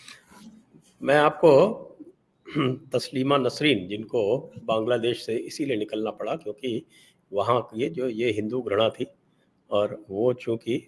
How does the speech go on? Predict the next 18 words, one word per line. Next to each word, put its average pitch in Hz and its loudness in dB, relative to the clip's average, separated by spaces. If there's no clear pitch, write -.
वहाँ 110 -2
जो 110 -2
minority 101 -2
है 104 2
हिंदू 98 -6
को, - -20
उनको 101 -20
support 110 -10
करती 101 -20
थी, - -20
अ, 104 -4
उसके 135 0
कारण 131 4
उनको 117 -2
बांग्लादेश 107 -4
से - -10
निकलना 123 -2
पड़ा। 95 -14